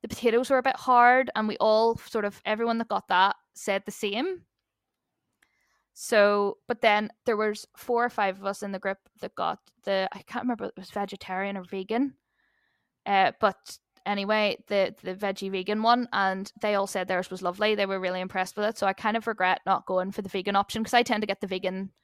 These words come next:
option when I go for lunch in Auberge as well.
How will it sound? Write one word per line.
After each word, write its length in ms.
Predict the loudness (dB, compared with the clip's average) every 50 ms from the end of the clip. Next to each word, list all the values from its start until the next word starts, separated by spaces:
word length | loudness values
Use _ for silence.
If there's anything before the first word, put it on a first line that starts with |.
| _ _ _ _ _ _ _ _ _ _ _ _ _ _ _ _ _ _ 2
option 300 | 2 2 2 0 -4 -2
when 140 | 0 0 0
I 60 | 0
go 120 | 0 -2 -4
for 160 | -2 -2 0
lunch 520 | 2 2 0 0 -4 -6 -10 -10 -10 -10 _ -4
in 100 | 0 2
Auberge 420 | 2 2 4 6 6 6 4 2
as 120 | -2 -4 -2
well. 360 | 0 0 2 2 2 2